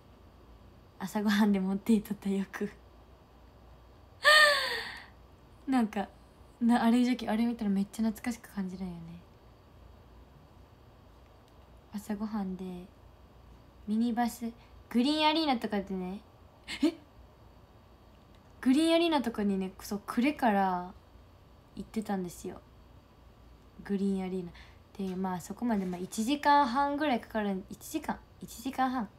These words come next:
ぐらいかかるんじゃけど、そう、呉の駅で買って、七パン持って行ってました。めっちゃ好きだったもん。チョコが入っとる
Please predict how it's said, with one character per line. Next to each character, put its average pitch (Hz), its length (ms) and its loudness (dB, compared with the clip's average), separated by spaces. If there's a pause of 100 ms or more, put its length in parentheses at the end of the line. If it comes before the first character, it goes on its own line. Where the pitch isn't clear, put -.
ぐ 202 100 -6
ら 196 80 -4
い - 20 -6
か - 80 -18
か 214 160 -2
る 196 80 -2
ん 190 80 -4
じ 180 80 -12
ゃ - 20 -16
け 185 100 -12
ど、 175 200 -10 (440)
そ - 200 -10
う、 180 120 -10
呉 214 280 -2
の 196 160 -2
駅 202 280 -6
で 180 380 -10 (540)
買 196 180 -8
っ - 20 -10 (240)
て、 202 240 -2
七 180 240 -4
パ 175 300 -8
ン 180 140 -14 (720)
持 180 80 -10
っ - 20 -10
て - 240 -10
行 202 100 -6
っ - 20 -20
て - 160 -18
ま 170 140 -12
し - 60 -20
た。 - 100 -18
め 170 100 -8
っ 160 120 -12
ち - 80 -10
ゃ 214 60 -4
好 - 60 -12 (100)
き - 80 -8
だ 196 80 -4
っ 190 120 -10
た 175 120 -12
も 165 80 -14
ん。 - 20 -18 (1300)
チ 349 100 0
ョ 359 40 4
コ 349 120 2
が 214 120 4
入 196 160 -2
っ - 20 -12
と - 180 -10
る 170 100 -10